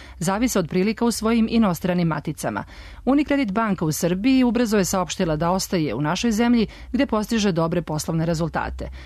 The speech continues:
I drugi predstavnici domaćih banaka sa većinskim stranim kapitalom tv-, tvrde da ne planiraju smanjenje obima poslovanja u Srbiji,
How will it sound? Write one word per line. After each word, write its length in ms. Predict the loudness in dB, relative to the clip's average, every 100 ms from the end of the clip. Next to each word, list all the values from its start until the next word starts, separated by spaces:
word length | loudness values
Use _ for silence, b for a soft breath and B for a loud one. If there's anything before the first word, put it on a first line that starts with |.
| B -2
I 100 | 0
drugi 240 | 2 0
predstavnici 640 | 0 0 2 2 2 0
domaćih 440 | -2 -2 -2 -2 -2
banaka 420 | 0 0 0 0
sa 140 | 0
većinskim 520 | 0 0 0 0 0 0
stranim 340 | 0 0 -2
kapitalom 560 | -2 -2 0 2 2 2
tv-, 260 | 0 -2 -2
tvrde 440 | 0 0 0 0
da 120 | 2
ne 120 | 0
planiraju 460 | 0 2 2 2 0
smanjenje 420 | 0 0 2 2
obima 260 | 0 0 0
poslovanja 520 | -2 -2 0 0 -2
u 60 | -2
Srbiji, 380 | -2 2 2